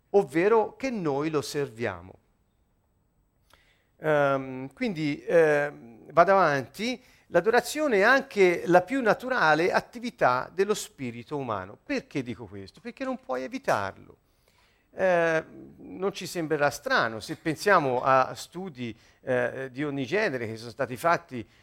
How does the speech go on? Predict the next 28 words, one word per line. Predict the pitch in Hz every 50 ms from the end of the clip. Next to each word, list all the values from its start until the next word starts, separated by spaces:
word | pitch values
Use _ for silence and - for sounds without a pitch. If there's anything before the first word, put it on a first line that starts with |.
| _ _ -
eh, | 123 120 113 - - 113
sulla, | - - - 147 139 127 131 127 120 117 - - - - 98 98
eh, | 104 135
l'e-, | 120 123 -
l'evoluzione | - 151 131 120 127 135 127 123 117 - - 185 196 190 156 123 113 113
anche | 123 139 143 - - _ - 123 113 101 _ _ _ _ _
della, | _ - 117 131 127 120 120 120 117 113 - - - 113 107 104 - - - - - - - - - - -
delle, | - 127 123 120 123 123 120 120
delle | 123 120 123 117
culture, | - - 131 104 - - 156 170 180 156 123 113 107
delle | 113 110 113
pratiche | - - 147 147 143 - 139 120 107 139
umane, | 131 123 135 160 175 156 135 127 120
che | 104 120 123 120 - _ - - - - - - -
via | 127 139 143 131
via, | 131 165 165 147 135 113 - - - _ - - _ _
eh, | - 123 123
alcuni | 120 113 110 101 - - 123 - - 156 143 131
hanno | 123 120
chiamato | 110 127 127 135 139 127 - 131
religione, | 123 123 123 123 120 113 147 165 156 135 127 123
altri, | 120 131 139 131 - - 127 123 123 - _ _ _ _ _
eh, | - - 123
eh, | 117 113 117 117 120 117 117 117 - 113 117 110 104 104 - 82 82 82 78 76 76 - - - - - - - - - - - _
con | - 131 131
altri | 139 135 135 - 139 127
termini, | - 175 175 151 131 120 120 120 120 120
ma | 139 170 185 185 -